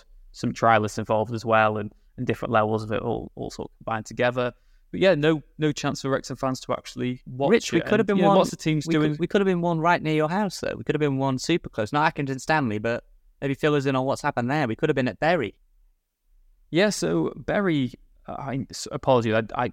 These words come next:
Speaker 1: I don't know his name, but Bury's manager, um, they've just reformed as a, as a club. They're playing back at Gig Lane. They're gonna play the, the, the, they're, they're a team who, if you maybe not clued up on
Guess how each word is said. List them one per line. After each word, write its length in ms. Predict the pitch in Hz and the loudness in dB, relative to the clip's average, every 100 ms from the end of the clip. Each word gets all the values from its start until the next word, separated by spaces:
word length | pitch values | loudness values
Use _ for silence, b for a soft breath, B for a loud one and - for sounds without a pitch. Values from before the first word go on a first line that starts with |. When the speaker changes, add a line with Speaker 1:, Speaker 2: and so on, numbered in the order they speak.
| - | -2
Speaker 1:
I 120 | 123 | -2
don't 220 | 117 113 | 0 0
know 160 | 113 113 | 0 -4
his 140 | 113 110 | -8 -4
name, 260 | 113 113 | -2 -2
but 100 | 107 | -2
Bury's 320 | 117 135 123 123 | 2 2 2 2
manager, 520 | 123 123 113 113 117 _ - | 0 0 -2 -6 -6 _ -10
um, 240 | 113 117 | -8 -8
they've 200 | 110 123 | -4 -2
just 160 | 123 117 | -2 -2
reformed 580 | 120 117 131 120 117 110 | -2 0 0 0 0 -2
as 140 | 110 | -4
a, 80 | 113 - | -8 -8
as 120 | 127 117 | -8 -8
a 60 | |
club. 280 | - 143 135 | -2 0 2
They're 100 | 117 | 0
playing 240 | - 117 | -2 -2
back 200 | 117 117 | 0 -2
at 120 | 107 - | -4 -4
Gig 180 | 113 | -2
Lane. 280 | 131 135 135 | 0 0 0
They're 100 | 123 | -2
gonna 160 | 127 113 | -4 -6
play 160 | 123 | -6
the, 120 | 117 - _ _ | -8 -10 _ _
the, 120 | 127 - _ - _ - | -14 -14 _ -20 _ -6
the, 140 | 117 - | -6 -2
they're, 180 | 147 151 | -2 0
they're 140 | 156 | 0
a 40 | 147 | 0
team 340 | - 156 127 | 0 0 2
who, 200 | 113 107 | 0 -2
if 160 | - 85 | -6 -10
you 60 | - | -12
maybe 220 | 127 123 | -6 0
not 200 | 120 - | 2 0
clued 240 | - 117 113 | 0 0 2
up 200 | 107 | 0
on 120 | 107 | -4